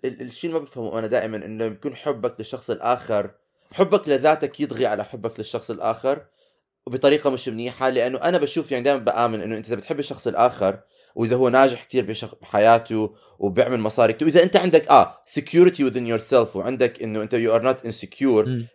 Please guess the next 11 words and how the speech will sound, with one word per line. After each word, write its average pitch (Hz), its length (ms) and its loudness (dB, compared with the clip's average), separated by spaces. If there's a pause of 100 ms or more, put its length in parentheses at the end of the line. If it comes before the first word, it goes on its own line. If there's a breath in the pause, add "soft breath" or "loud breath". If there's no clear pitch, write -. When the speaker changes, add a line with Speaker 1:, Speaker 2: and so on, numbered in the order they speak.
Speaker 1:
بتآمن 139 420 2
إنه 123 200 -2
أنا 135 100 0
أوكي، 131 340 -2
أنا 131 80 0
شغلي، 123 420 -2
أنا 123 300 0
my 110 220 2
business, 117 340 -6
my 107 220 -2
industry، 110 480 -6